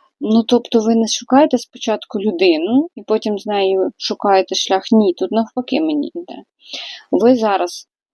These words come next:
можете оприділятись, що ви хочете, може, вже й оприділились. І тепер уже шукаєте того, хто з вами буде тут йти. Можливо, хтось вам має допомогти з якимись документами.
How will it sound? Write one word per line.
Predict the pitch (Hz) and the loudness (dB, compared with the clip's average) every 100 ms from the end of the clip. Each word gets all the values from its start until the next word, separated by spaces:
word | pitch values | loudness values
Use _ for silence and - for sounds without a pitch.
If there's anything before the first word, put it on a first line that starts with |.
| _ | _
можете | 202 202 180 202 | -8 -6 0 -2
оприділятись, | 180 226 226 247 190 - _ - - _ _ | 2 2 4 4 2 -2 _ -20 -20 _ _
що | - - 190 | -20 0 2
ви | 214 | 2
хочете, | 240 190 175 - - 175 | 2 0 0 -4 -8 -2
може, | 180 185 | -2 -2
вже | 196 214 | 0 2
й | |
оприділились. | 220 226 226 226 202 175 175 180 - _ _ _ - - _ | 2 2 0 0 0 -2 -4 -12 -18 _ _ _ -20 -20 _
І | - | -6
тепер | - 214 233 214 185 | -2 0 0 0 -2
уже | 185 175 170 | -6 -2 -4
шукаєте | - 180 226 285 285 - - 170 _ _ | -4 -2 2 4 4 2 -10 -18 _ _
того, | 226 262 | -2 -2
хто | 214 190 | -4 -12
з | 185 | -10
вами | 196 196 | -10 -8
буде | 185 190 | -6 -6
тут | 180 175 | -6 -6
йти. | 175 - | -8 -4
Можливо, | - 190 240 269 | -4 2 4 4
хтось | - 233 - | 2 -4 -2
вам | 208 | -6
має | 208 208 | -2 -2
допомогти | 180 196 202 196 240 | -4 -6 -4 -2 0
з | 220 | -2
якимись | 214 202 196 | -4 -6 -6
документами. | - 175 - 165 - 85 - - | -4 -4 0 -2 -2 -6 -6 -6